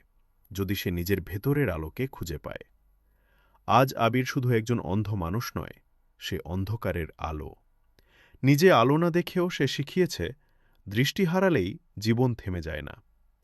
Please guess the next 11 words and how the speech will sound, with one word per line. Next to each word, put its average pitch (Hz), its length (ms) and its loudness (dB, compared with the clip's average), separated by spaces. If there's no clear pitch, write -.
আলো 85 260 0
না 127 140 2
থাকলে - 400 -6
মানুষ 107 360 0
নিজের 113 300 4
মনের 147 280 2
আগুনেই 90 500 0
পথ 90 220 -2
খুঁজে 85 240 -8
নিতে 80 200 -8
পারে। - 240 -12